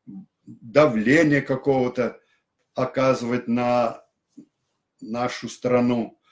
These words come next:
с тем, чтобы заставить политическое руководство отказаться от принятых ранее решений, отказаться, в частности, от специальной военной операции. Нужно сказать, что санкции,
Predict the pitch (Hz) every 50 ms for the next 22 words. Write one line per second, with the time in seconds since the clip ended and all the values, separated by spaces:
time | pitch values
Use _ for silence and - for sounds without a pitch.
0 | _ _ _ - - - - 165 190 196 - - - 190 185 170 180 180 156 -
1 | - - - 107 104 123 156 175 - - - - - 190 190 185 160 131 107 101
2 | 92 - - - 120 117 127 135 131 - 147 139 135 - - - - 113 104 101
3 | 98 92 107 107 107 123 160 190 196 190 - - 127 110 98 - - _ _ _
4 | _ _ _ _ _ _ _ - 113 - - - 143 143 143 185 202 208 202 202
5 | - 185 170 165 - - 185 180 175 170 165 156 - 170 151 - - 147 151 151
6 | 151 151 151 151 147 151 139 - - - 139 117 101 90 80 73 - - _ _
7 | _ _ _ _ _ _ _ _ _ _ - 107 - - - 143 147 156 196 208
8 | 202 - - 165 147 127 - - _ _ _ _ _ _ _ _ _ - - 151
9 | 147 139 - - 139 135 127 - - 127 117 131 131 131 - - _ _ _ _
10 | _ - - _ 120 117 117 - 156 170 180 170 156 143 98 87 92 98 107 113
11 | 117 113 110 107 104 - - 107 104 - - 92 87 82 - - - - - _
12 | _ _ _ _ _ _ _ _ _ _ _ _ _ _ _ _ _ _ _ _
13 | _ _ _ _ _ _ _ _ _ _ _ _ _ _ _ _ _ _ _ _
14 | _ _ _ _ _ _ _ _ _ _ - 151 196 208 196 220 202 - - 196
15 | 185 185 185 180 180 - - 170 165 143 - - 180 185 190 190 - - - 185
16 | 180 180 175 156 -